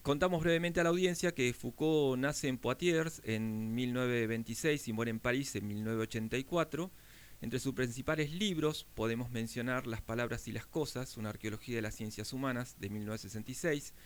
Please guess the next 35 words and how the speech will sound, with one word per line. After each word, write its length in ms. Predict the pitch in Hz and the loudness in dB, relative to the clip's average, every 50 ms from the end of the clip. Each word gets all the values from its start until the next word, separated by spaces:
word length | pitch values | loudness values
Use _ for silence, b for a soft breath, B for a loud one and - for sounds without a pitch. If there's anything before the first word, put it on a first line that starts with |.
| B B B B B B B | B B B B B B B
La 100 | 117 117 | 0 0
arqueología 560 | 117 113 - 127 123 123 - - 151 147 143 | 0 2 2 2 2 2 0 0 0 2 2
del 140 | 135 131 123 | 2 2 0
saber, 340 | - 160 156 165 165 147 | -2 -2 0 0 2 2
de 80 | 143 123 | 0 0
mil 180 | 123 120 120 120 | 0 0 -2 -2
novecientos 380 | 123 127 123 123 123 120 - | 0 0 0 0 -2 -2 -4
sesenta 480 | - - 98 - - 131 123 117 135 135 | -6 -8 -6 -4 -4 -4 -2 -2 -2 -2
y 60 | 147 | -2
nueve, 360 | 156 165 156 147 147 151 160 - B B B B B - | 0 0 0 0 0 -2 -4 -6 B B B B B -4
Vigilar 440 | 131 165 156 - 170 156 156 143 | -2 -2 -2 0 2 2 2 2
y 60 | 131 117 | 0 -2
castigar, 580 | - 131 - - 165 165 160 147 120 110 120 | -4 -6 -6 -4 -2 0 2 2 2 2 0
de 100 | 120 110 | -2 -2
mil 160 | 110 117 117 | 0 0 0
novecientos 300 | 113 113 113 113 - 110 | 0 -2 -2 -4 -6 -6
setenta 160 | - 107 110 135 | -6 -4 -4 -4
y 60 | 135 | -4
cinco, 320 | - 160 139 117 110 120 117 | -2 -2 -2 -2 0 -2 -2
entre 200 | 120 117 104 110 | -2 0 0 0
muchas 360 | 113 110 - 107 - - 104 | -2 -2 -4 -6 -6 -4 -6
otras. 400 | 82 - - 76 - - - - B B B B B B B B B | -6 -4 -6 -8 -8 -8 -10 -14 B B B B B B B B B
Pero 320 | - 139 131 131 131 135 135 | 6 6 8 8 6 6 4
nos 260 | 143 147 147 - - | 4 2 0 0 -2
interesa 500 | 151 143 135 156 165 190 185 - - 175 | -2 -2 0 2 2 2 2 2 0 0
rescatar 540 | 156 147 131 - - 139 139 - 170 170 196 | 0 0 -2 -2 -2 -2 0 0 2 2 4
hoy, 180 | 196 160 156 | 4 4 2
puntualmente, 840 | 160 - - - 107 98 120 127 147 170 156 139 135 139 151 160 - - | 0 -2 -6 -6 -4 0 0 0 2 2 2 0 0 0 -2 -2 -2 -2
un 160 | 175 190 196 | -2 -2 0
aspecto 720 | 185 165 - - 190 185 - - 196 190 190 190 180 143 139 | -2 0 0 0 0 0 2 2 4 4 4 4 2 0 -2
no 300 | 156 165 170 180 202 220 | -2 -2 0 0 0 2
tan 180 | - 208 190 | 2 2 0
conocido 540 | 170 180 175 175 - - 220 165 139 127 117 | 2 0 0 0 0 0 0 2 2 2 2
de 320 | 110 107 107 104 104 107 101 | 2 2 0 0 -2 -4 -6
Foucault. 380 | - - 107 - 98 90 87 | -6 -6 -4 -2 -2 -4 -4